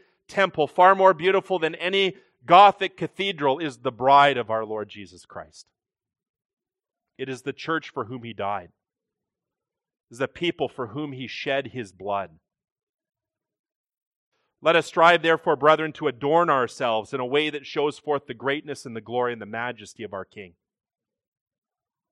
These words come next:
That we would walk in holiness before him, upholding the glorious precepts of his moral law, showing forth in our daily lives the true nature of his kingdom.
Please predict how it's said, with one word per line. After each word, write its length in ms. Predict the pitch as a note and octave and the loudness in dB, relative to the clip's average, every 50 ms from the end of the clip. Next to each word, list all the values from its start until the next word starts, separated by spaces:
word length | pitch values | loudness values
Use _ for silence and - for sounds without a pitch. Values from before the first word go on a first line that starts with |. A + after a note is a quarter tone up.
| _ _ _ _ _ - | _ _ _ _ _ -10
That 100 | C3 C3 | -8 -8
we 80 | C3+ C#3 | -6 -4
would 140 | C#3 C3+ B2+ | -4 -4 0
walk 320 | B2 C3+ C#3 D3 C#3+ - | 2 4 6 6 4 2
in 80 | C#3+ B2 | -2 -8
holiness 540 | G#2 - C#3+ C#3 C#3 C3+ A#2+ A2+ A2 - - | -6 -4 -2 -2 -2 -2 -6 -8 -10 -14 -16
before 400 | - G#2+ - _ A#2 A2+ A2 G#2 | -20 -20 -16 _ -8 -8 -8 -8
him, 240 | F#2+ F#2 F2 E2+ F2 _ _ _ _ _ _ _ _ _ _ _ _ _ _ _ _ _ _ - | -10 -16 -20 -20 _ _ _ _ _ _ _ _ _ _ _ _ _ _ _ _ _ _ _ -2
upholding 480 | C#3+ D3 - - F3+ F3 E3 D#3 D#3+ D3 | -2 -2 0 0 0 0 0 0 -4 -8
the 80 | C#3 | -10
glorious 480 | C3 B2+ C3+ D3+ D#3 D#3 D#3 D3+ C#3 - | -8 -2 0 2 4 4 2 2 -2 -6
precepts 540 | _ - D#3+ D#3+ - - E3 D#3 D3+ - - | _ -6 -6 -6 -4 -2 -2 -2 -2 -4 -8
of 80 | C#3 | -14
his 120 | B2+ A#2+ A2+ | -14 -14 -8
moral 360 | C3 C#3+ D3+ D3+ D3+ D3+ C#3+ | -2 0 2 4 4 4 4
law, 260 | C3+ C3+ C#3+ D3+ D3+ | 6 6 8 8 6
showing 380 | - - E3 D#3+ E3+ F3 E3 - | 4 0 -2 -2 0 -2 -2 -4
forth 280 | - F3 F3 F3 F3 | -2 0 0 0 0
in 60 | E3 | 0
our 140 | D3+ C#3+ C3+ | -2 -2 -2
daily 320 | C3 C#3+ D#3 E3 E3+ E3+ D#3+ | -2 -2 -4 -2 -2 -4 0
lives 400 | D3 C#3+ D3+ D#3 E3 D#3+ - - | 2 4 6 6 4 2 -2 -8
the 80 | C#3 | -14
true 240 | - - E3+ F3 E3+ | -12 -8 -6 -4 -4
nature 340 | E3 D#3 D#3+ E3 - - E3+ | -2 -4 -4 -4 -6 -8 -8
of 60 | C3+ | -8
his 120 | B2 A2+ | -8 -12
kingdom. 460 | _ - - D3+ D3 D3 D3+ E3 F3+ | _ -14 -12 -10 -6 -4 -4 -4 -4